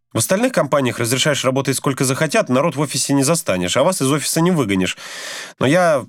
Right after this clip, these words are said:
все равно выгоняю». Допил невыносимую шоколадную газировку, смял банку, хотел бросить в урну, не глядя, но осекся, вспомнил, что на этой неделе сам распорядился установить баки для раздельного сбора мусора, кинул банку в алюминий.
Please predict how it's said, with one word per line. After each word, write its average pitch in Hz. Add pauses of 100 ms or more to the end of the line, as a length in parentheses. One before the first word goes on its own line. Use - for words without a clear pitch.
(120)
все -
равно 107 (320)
выгоняю». 123 (540)
Допил 202
невыносимую 160
шоколадную 139
газировку, 156
смял 147
банку, 151 (220)
хотел 180
бросить 151
в 151
урну, 196
не 143
глядя, 127
но 131
осекся, 101
вспомнил, 139
что 127
на 123
этой 123
неделе 127
сам 143
распорядился 120
установить 120 (360)
баки 123
для 120
раздельного 123
сбора 117
мусора, 120 (300)
кинул 190
банку 160
в 107
алюминий. 127